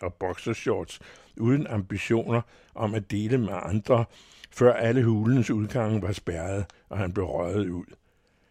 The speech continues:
Tonedøv over for politisk anstændighed fik den ydmygede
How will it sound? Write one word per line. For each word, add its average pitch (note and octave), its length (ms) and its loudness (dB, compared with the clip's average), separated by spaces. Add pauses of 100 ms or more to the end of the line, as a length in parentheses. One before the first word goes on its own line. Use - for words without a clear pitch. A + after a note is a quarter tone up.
(260)
Tonedøv C3+ 640 6
over A#2 220 0
for C3 140 2
politisk A#2+ 580 -2
anstændighed A#2 800 2 (440)
fik C3 220 2
den C3+ 160 6
ydmygede C3 840 4